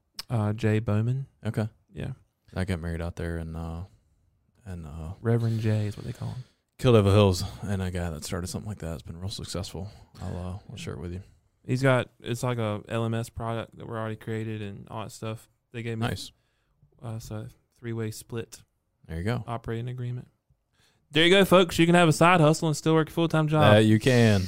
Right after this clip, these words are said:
Speaker 1: You can steal
Speaker 2: It
Speaker 1: internet
Speaker 2: really
Speaker 1: from your
Speaker 2: can
Speaker 1: job.
Speaker 2: happen.
Speaker 1: <laughs> Nah, I use internet at my house, too.
Speaker 2: You did talk about a hobby that doesn't make money in there somewhere, right? Was it the comics?
Speaker 1: Well,
Speaker 2: Or are you
Speaker 1: comic
Speaker 2: gonna flip those?
Speaker 1: I will flip them.
Speaker 2: Okay.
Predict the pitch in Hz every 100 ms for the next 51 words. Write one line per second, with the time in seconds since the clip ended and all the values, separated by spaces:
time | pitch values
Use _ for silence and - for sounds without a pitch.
0 | - 135 135 - 156 151 147 147 143 147
1 | 135 135 - 127 120 95 90 82 85 -
2 | - - 127 135 _ 67 - - _ -
3 | 110 107 67 87 85 - - 110 73 -
4 | - - 127 _ _ _ _ _ _ _
5 | - 113 143 131 139 107 101 92 92 87
6 | 80 78 - - 95 85 76 80 - 82
7 | 80 58 - 107 _ - 101 - 65 92
8 | - _ _ _ _ _ _ - 92 82
9 | - 101 123 - - - _ _ _ _
10 | _ _ _ _ 156 160 143 101 147 95
11 | 92 98 90 73 120 - - _ _ _
12 | _ _ - 135 143 123 135 123 123 151
13 | _ - 87